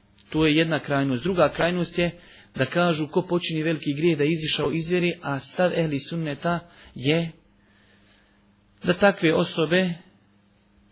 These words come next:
može im Allah Đelešanu oprostiti ako htjedne, ako htjedne može i kazniti, ali ako budu istinski vjernici,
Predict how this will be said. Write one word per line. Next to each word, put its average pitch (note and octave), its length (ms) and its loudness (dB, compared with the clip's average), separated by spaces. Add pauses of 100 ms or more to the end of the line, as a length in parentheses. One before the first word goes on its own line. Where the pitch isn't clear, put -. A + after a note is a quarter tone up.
(100)
može F#3+ 220 4
im D#3 80 2
Allah D3+ 240 2
Đelešanu C#3 400 -2
oprostiti C#3 540 -2
ako C3 160 -6
htjedne, E3 520 -2 (220)
ako C#3 280 -2
htjedne D3 460 -2
može C#3 240 -2
i B2+ 40 -2
kazniti, D3 680 -2
ali E3 320 4
ako C#3+ 240 -2
budu D#3+ 260 0
istinski E3+ 880 -2 (680)
vjernici, E3 840 2